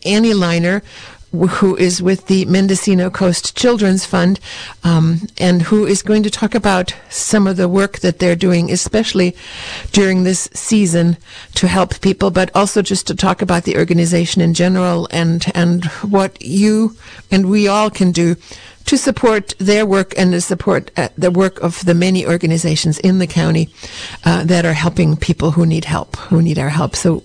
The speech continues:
welcome to Wild. Let me see if I can unmute you. Are you unmuted now? I think. <laughs> Welcome to Wild Oak Living, Annie. Good morning.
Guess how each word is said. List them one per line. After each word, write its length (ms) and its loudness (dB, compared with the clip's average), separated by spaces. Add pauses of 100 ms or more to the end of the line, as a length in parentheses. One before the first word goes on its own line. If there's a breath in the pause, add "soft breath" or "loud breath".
(140)
welcome 540 2
to 180 2
Wild. 280 0
Let 1000 -16
me 80 4
see 160 2
if 80 -2
I 80 0
can 160 0
unmute 540 0
you. 140 0
Are 80 2
you 140 2
unmuted 540 0
now? 280 0
I 120 -2
think. 460 -2 (280)
<laughs> 300 -4
Welcome 280 2
to 80 2
Wild 220 2
Oak 140 0
Living, 320 2
Annie. 260 0
Good 140 0
morning. 520 2